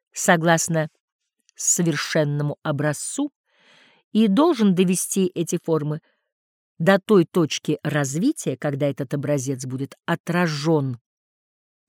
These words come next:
в каждой органической клеточке этих форм, во всех условиях, состояниях, физических, ментальных и духовных.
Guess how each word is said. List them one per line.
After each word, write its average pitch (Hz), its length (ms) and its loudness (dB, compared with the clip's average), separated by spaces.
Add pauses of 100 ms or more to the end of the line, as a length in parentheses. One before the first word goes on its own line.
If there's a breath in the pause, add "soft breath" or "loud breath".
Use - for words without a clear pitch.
(140)
в - 100 -20
каждой 156 520 0
органической 170 1040 -2 (260)
клеточке 160 760 -2
этих - 400 -10 (260)
форм, 135 420 -8 (420)
во 135 260 -2
всех - 600 -2
условиях, 131 760 -8 (240 soft breath)
состояниях, 127 1300 -4 (680)
физических, 185 1200 -4
ментальных 147 840 -6 (760)
и 175 100 -2
духовных. 135 640 -6